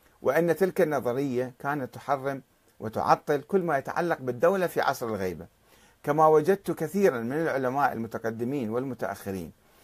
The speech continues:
يحاولون التملص من تلك النظرية اللامعقولة والمخالفة للقرآن الكريم والفطرة والواقع. وقد توجت محاولاتهم الجريئة بالقول،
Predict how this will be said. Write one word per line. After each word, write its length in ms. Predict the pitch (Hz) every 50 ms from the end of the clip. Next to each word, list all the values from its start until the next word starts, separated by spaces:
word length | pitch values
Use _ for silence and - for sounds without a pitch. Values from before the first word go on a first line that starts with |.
| _ _ _ -
يحاولون 680 | 117 127 127 123 156 160 160 160 170 175 190 208 214 214
التملص 800 | 208 - - 180 175 180 202 214 220 214 214 202 - - - _ _ _ _ _ _ -
من 180 | 143 151 151 151
تلك 260 | 196 202 - - 196
النظرية 540 | 175 165 156 135 127 135 143 160 180 180 165
اللامعقولة 800 | 156 151 170 190 208 208 190 170 - - 180 190 190 180 175 170
والمخالفة 800 | 160 123 123 123 120 120 - 160 170 190 190 180 - - 170 165
للقرآن 640 | 160 151 - - - - 120 123 139 143 131 120
الكريم 460 | 117 - - 113 127 147 147 143 139 - _ _ _ _ _ -
والفطرة 840 | - 135 135 - - 185 180 - 151 151 147 147 - 143 135 139 135
والواقع. 540 | 127 127 123 123 127 117 98 87 - - - _ _ _ _ _ _ _ _ _ _ _ _ _ _ _ _ _ _ _ _ _ _ _ _ _ _ _ _ _ -
وقد 220 | - 127 - 143 135
توجت 760 | - - - 160 190 190 180 156 117 117 127 123 - _ _ _ _ _ _ _ _ _ _ _ _ - -
محاولاتهم 960 | 123 - 127 123 131 127 127 135 143 156 160 - 135 131 127 113 110 117 120 _ _ _ _ _ _ _ _ -
الجريئة 720 | 123 117 113 120 123 117 139 170 175 - - 139 139 139
بالقول، 720 | 131 120 120 113 110 - - - 143 156 170 175 175 165